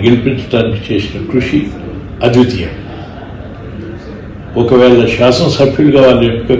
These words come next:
కావచ్చు, కాకపోవచ్చు, కానీ ఈ వాతావరణం శాసనసభ్యులుగా గెలిపించినటువంటి ప్రభుత్వం రావడానికి ఉపయోగపడిన దాంట్లో పాత్ర వారిది కూడా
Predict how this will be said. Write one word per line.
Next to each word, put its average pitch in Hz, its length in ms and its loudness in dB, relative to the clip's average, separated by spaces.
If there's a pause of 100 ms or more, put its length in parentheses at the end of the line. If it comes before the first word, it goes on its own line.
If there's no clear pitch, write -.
కావచ్చు, 113 340 2 (120)
కాకపోవచ్చు, 117 680 -2
కానీ 110 240 -2 (1120)
ఈ 131 40 6 (140)
వాతావరణం 143 640 6 (160)
శాసనసభ్యులుగా 131 840 2 (100)
గెలిపించినటువంటి 127 880 0 (120)
ప్రభుత్వం 127 420 2 (100)
రావడానికి 127 580 4 (520)
ఉపయోగపడిన 139 720 6 (100)
దాంట్లో 113 400 2 (640)
పాత్ర 123 360 4 (140)
వారిది 123 440 4
కూడా 117 180 4